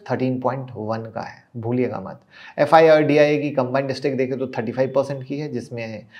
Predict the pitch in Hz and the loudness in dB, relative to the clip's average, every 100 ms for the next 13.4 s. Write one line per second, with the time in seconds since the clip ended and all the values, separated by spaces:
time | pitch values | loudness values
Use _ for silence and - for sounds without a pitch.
0 | - 165 170 165 135 151 135 131 123 120 | 0 0 2 0 0 -2 2 2 2 0
1 | 135 120 113 117 113 139 113 - 156 156 | -4 -4 -2 -4 -4 -10 -12 -8 -8 -6
2 | 127 - 107 104 - - - _ _ - | -12 -8 -8 -10 -10 -12 -12 _ _ -20
3 | - - - 180 185 190 135 139 127 196 | -6 -4 4 6 6 4 4 4 4 2
4 | 185 156 151 165 156 151 165 170 143 127 | -2 -2 -2 0 0 0 -2 -6 -4 -4
5 | 127 - - 160 190 214 180 151 131 170 | -4 -4 10 10 10 4 4 4 4 2
6 | - - 208 190 170 - 190 151 123 147 | 0 2 4 4 4 6 6 6 2 -4
7 | - 190 151 135 123 127 165 160 135 143 | 2 2 4 0 0 -2 0 0 0 -2
8 | 117 104 127 151 175 190 202 135 127 127 | -4 -2 2 4 4 2 0 2 2 2
9 | 120 - 139 139 - - - - - 185 | 0 -2 -4 -6 -12 -20 -20 -14 6 6
10 | - 151 165 131 110 127 147 147 - 143 | 6 -2 -2 -4 0 2 2 0 -2 -2
11 | 175 190 - _ - - _ _ 165 165 | 0 -4 -14 _ -20 -20 _ _ 2 2
12 | 175 190 202 196 - 120 120 139 135 123 | 0 0 -2 -6 -4 -4 -2 -2 0 0
13 | 123 143 151 | 0 -2 -8